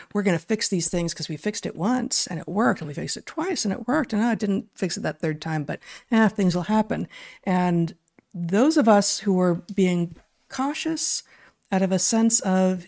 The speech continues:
"You have no idea. You actually have no idea. We are trying to have an idea, but we know the limits of our understanding here." That, I think, is something that is shared between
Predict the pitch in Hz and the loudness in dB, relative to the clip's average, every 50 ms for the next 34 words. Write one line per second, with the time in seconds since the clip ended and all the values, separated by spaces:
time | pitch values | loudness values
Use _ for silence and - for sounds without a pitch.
0 | _ _ _ - 214 226 202 185 143 147 - _ _ - 185 160 160 170 208 240 | _ _ _ -4 -4 -2 -2 -6 -6 -6 -12 _ _ -10 -8 -6 -4 -4 -2 -2
1 | 254 262 - - 196 175 147 - _ _ _ _ _ - 208 - - - - - | -4 -4 -4 -6 -6 -8 -8 -12 _ _ _ _ _ -4 -4 -4 -4 -8 -14 -20
2 | - _ _ - - - _ _ _ _ _ _ _ _ _ _ _ _ _ - | -20 _ _ -20 -20 -20 _ _ _ _ _ _ _ _ _ _ _ _ _ -6
3 | 180 - - 214 233 - - 233 185 185 180 170 - 185 190 202 214 - - 196 | -4 -2 0 -2 -2 -2 -2 -2 -2 -2 -2 -2 -2 -2 0 0 0 0 -2 -2
4 | 196 175 196 180 165 156 160 202 269 311 302 311 - 320 403 381 330 240 180 165 | -2 0 0 -2 0 0 0 2 2 2 0 0 -2 -2 2 4 4 4 4 4
5 | 165 165 156 147 147 143 160 147 143 143 160 - - - - _ _ _ 190 180 | 2 -2 -4 -6 -6 -8 -8 -8 -8 -10 -12 -14 -16 -20 -20 _ _ _ -4 -2
6 | - 185 175 226 262 285 285 285 262 220 190 214 247 208 151 - - 76 98 120 | -2 0 2 2 4 4 4 4 4 4 4 4 4 2 2 -2 -8 -12 -14 -16
7 | - _ _ _ - 180 170 180 196 196 175 - - 160 170 160 160 156 151 151 | -20 _ _ _ -2 0 2 4 4 4 4 2 0 -2 -2 -2 -2 -2 -4 -4
8 | - - 196 185 190 185 165 151 - 170 - 147 - 104 - - - _ _ _ | -4 -2 0 2 2 2 0 -2 -6 -10 -12 -12 -12 -12 -14 -16 -20 _ _ _
9 | - _ _ _ _ 190 202 262 - - 202 185 - - 196 190 185 175 - - | -20 _ _ _ _ 2 2 2 2 2 -2 0 2 2 2 4 4 2 2 0
10 | 175 160 - 170 160 151 147 147 143 - - - - 196 185 156 - - - 254 | 0 0 0 -2 -2 -2 -4 -6 -8 -8 -8 -4 -2 0 0 0 0 -4 -10 -14
11 | - - _ - - - _ - 160 165 - 180 175 170 160 160 151 151 151 156 | -16 -20 _ -20 -20 -10 _ -4 -4 -4 0 0 2 2 2 2 0 -2 -6 -8